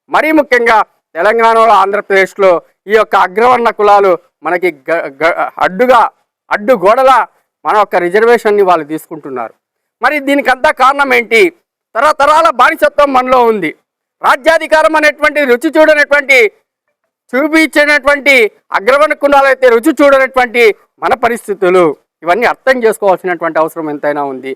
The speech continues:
ఇప్పటికైనా అందరూ కూడా, ఇప్పుడు స్థానిక సంస్థల ఎన్నికలు తెలంగాణలో చూసాం, రేవంత్ రెడ్డి నలభై రెండు శాతము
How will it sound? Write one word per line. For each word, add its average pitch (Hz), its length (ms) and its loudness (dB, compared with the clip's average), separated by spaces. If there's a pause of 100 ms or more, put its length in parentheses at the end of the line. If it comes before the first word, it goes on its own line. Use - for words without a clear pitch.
(380)
ఇప్పటికైనా 320 580 0 (600)
అందరూ 330 360 0
కూడా, 302 140 4 (280)
ఇప్పుడు 269 240 2 (140)
స్థానిక 294 340 -2
సంస్థల 277 420 0
ఎన్నికలు 233 300 0 (240)
తెలంగాణలో 247 540 0 (100)
చూసాం, 208 280 0 (360)
రేవంత్ 269 400 0
రెడ్డి 269 200 0 (120)
నలభై 285 200 2
రెండు 277 180 0
శాతము 302 420 2